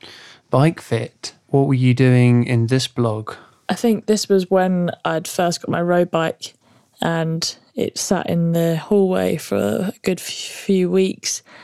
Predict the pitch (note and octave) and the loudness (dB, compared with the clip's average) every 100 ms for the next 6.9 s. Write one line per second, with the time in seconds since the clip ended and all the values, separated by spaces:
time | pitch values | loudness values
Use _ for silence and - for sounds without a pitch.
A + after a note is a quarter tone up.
0 | - - - - - F3 E3+ E3+ E3 E3+ | -20 -20 -20 -10 -4 -2 -2 -4 -2 -4
1 | E3+ G3 F#3 - F3+ - _ - F#3+ F3 | 0 2 2 0 -2 -4 _ -2 0 0
2 | F3 F#3+ G#3 G3+ G3+ G3+ - E3 E3 F3+ | 0 2 2 2 0 -2 -6 -6 -6 -8
3 | _ _ - D#3+ - - - G3 F3 - | _ _ -4 -2 -6 -10 -2 -2 -2 -4
4 | F3 - E3+ A3 B3+ - _ - - - | -6 -4 -2 2 2 0 _ -20 -18 -18
5 | - - - E3+ E3+ - B3 A#3 A3+ G#3+ | -18 -16 -6 -4 -4 -2 2 4 4 2
6 | - G3 G3 F#3+ - - - F3+ | 0 0 0 0 -2 -2 0 -2